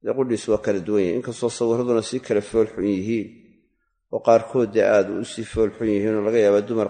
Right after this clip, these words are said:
qaawan iyo wax la mida in ashyaada qaar lagu soo sawiro. Waxyaalaha noocaas oo kale ah kollay waa in iyaga markaa, yacni markaa aan kollayba la dayn,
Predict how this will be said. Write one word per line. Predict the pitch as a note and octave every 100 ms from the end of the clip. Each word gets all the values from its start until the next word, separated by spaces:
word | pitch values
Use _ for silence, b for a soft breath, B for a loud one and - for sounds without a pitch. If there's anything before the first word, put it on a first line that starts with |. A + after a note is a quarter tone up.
| -
qaawan | F#2 G2+ A2+
iyo | F2 F#2
wax | -
la | G#2
mida | G#2+ G2 F#2+
in | F2
ashyaada | E2 - G#2+ F#2+
qaar | - F2
lagu | F2 G#2
soo | - F2+
sawiro. | - F#2 G2+ A2+ - _ _ _ _ _ _
Waxyaalaha | A2 A2 A2
noocaas | G#2+ G#2+ G#2 G2+
oo | G2
kale | - F#2+
ah | F#2
kollay | G#2+ G2 F#2+ F#2+ - _ _ _ _
waa | G#2+ G#2+
in |
iyaga | A2 A2+ G#2
markaa, | G#2+ G#2+ G2+ F2 E2+ - - _ _ _ -
yacni | G#2+ G2
markaa | G2 G#2+ - G2 F2+
aan | F2
kollayba | - C#3 G#2+ F#2+
la | F2 E2+
dayn, | F#2 G2